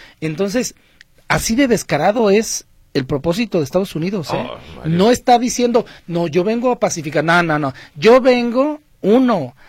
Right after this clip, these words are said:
Speaker 1: a recuperar mi lana y los daños que me han hecho con la explotación de todo el petróleo que se pueda". Y eso es lo que me los tiene súper aterrorizados. Yo no veo otro término,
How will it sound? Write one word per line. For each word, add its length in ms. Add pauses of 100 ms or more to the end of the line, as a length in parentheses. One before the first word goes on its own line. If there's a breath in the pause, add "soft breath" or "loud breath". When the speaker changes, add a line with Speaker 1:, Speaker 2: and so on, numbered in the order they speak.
Speaker 1:
a 120
recuperar 540
mi 160
lana 440
y 100
los 160
daños 240
que 80
me 80
han 100
hecho 320 (340 soft breath)
con 140
la 60
explotación 760 (400 soft breath)
de 140
todo 160
el 60
petróleo 440
que 100
se 100
pueda". 360 (360 loud breath)
Y 240
eso 460
es 180
lo 240
que 140
me 140
los 200
tiene 500 (340 soft breath)
súper 800 (600)
aterrorizados. 960
Yo 160
no 200
veo 100
otro 220
término, 480